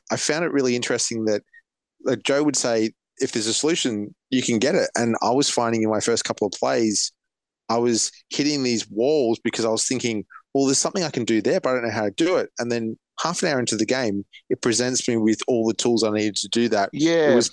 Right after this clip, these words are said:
Speaker 1: purposely letting me see something that I wanted to do and then not giving me the opportunity to do it. It's kind of Metroidvania in that way, but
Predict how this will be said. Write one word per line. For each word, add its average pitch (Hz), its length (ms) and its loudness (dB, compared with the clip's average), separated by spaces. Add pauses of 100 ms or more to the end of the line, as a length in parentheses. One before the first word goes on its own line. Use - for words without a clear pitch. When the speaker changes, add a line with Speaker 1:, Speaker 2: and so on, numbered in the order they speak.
Speaker 1:
purposely 143 600 0
letting 113 260 0
me 113 300 -2 (760)
see 147 280 2
something 127 320 -2
that 107 100 -2
I 107 60 0
wanted 113 380 -2
to 131 80 0
do 131 160 4
and 107 120 -4
then 117 160 -2
not 120 240 -2
giving 107 160 -2
me 110 120 -2
the 107 40 2
opportunity 104 340 -2
to 117 100 0
do 143 80 4
it. 110 40 4
It's 104 140 -2
kind 175 240 -2
of 147 60 -2
Metroidvania 117 720 0
in 107 60 -6
that 104 240 -2
way, 127 260 2
but 107 140 0